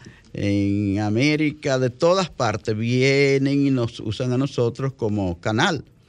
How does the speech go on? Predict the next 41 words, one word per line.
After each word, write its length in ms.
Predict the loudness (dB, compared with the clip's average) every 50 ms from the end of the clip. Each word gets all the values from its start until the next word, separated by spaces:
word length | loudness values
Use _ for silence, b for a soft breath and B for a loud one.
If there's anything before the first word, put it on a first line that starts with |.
| b b b b b
para 240 | -4 -2 0 0 0
llegar 440 | 0 0 -2 -2 -2 -2 -2 -2 -2
a 80 | -2 -4
Estados 440 | -6 -6 -6 -4 -2 -4 -4 -4
Unidos 320 | -4 -4 -2 -2 -4 -6 -8 -10
a 80 | -12
través 420 | -10 -6 -6 -4 -2 0 -2 -2 -2
de 80 | -4
Puerto 320 | -4 -4 -6 -4 -4 -6 -6
Rico, 440 | -4 -4 -4 -6 -6 -8 -8 -4 -2
eh, 220 | -2 -2 -2 -4 -6
eh, 60 | -2
para 200 | -2 -2 0 0
montarse 400 | 0 0 2 0 0 0 0 0
en 80 | 0
una 140 | 2 0 0
yola 420 | 0 0 0 0 0 0 0 -4 -4 -6
aquí. 400 | -8 -8 -4 -2 -2 -2 -2 -4 b b b b b b b b b b b _
Por 160 | -4 0 0
eso 440 | 0 0 0 0 2 2 2 0 -2 -6 -16 _ _ -20 -20 -20 -20 -8
sorprendieron 680 | -4 -4 -4 -2 -2 -4 -2 0 0 0 2 2 0 -2
esos 380 | -2 -2 -2 -2 -2 -2 -2 -4
amigos 440 | -4 -2 -2 0 0 0 0 -2
que 100 | -2 -4
vinieron 600 | -4 -2 -2 -2 0 0 0 0 0 0 0 0 2
de 100 | 2 0
allá, 580 | 0 0 0 0 2 2 2 2 0 -2 -4 B B B B B B B B
del 240 | -2 -2 -2 -2
sur 360 | -2 -4 -4 -2 -2 0 -2 0
de 260 | 0 0 0 0 -4 -12 -10
Asia, 640 | -6 -2 -2 -2 -2 -4 -6 -8 -4 -2 -2 -2
vinieron 400 | -2 0 -2 0 0 0 0 0
hasta 220 | -2 -2 -2 -2 -4
aquí 220 | -2 0 -2 -2
para 200 | -2 0 0 0
montarse 460 | 2 2 0 0 0 0 0 0 0 0
en 100 | 0 2
una 160 | 2 2 2
yola 320 | 2 4 4 4 4 2
aquí, 240 | 0 -2 -4 -6 -4
entonces 640 | -4 -6 -6 -6 -8 -6 -6 -8 -6 -8 -8 -10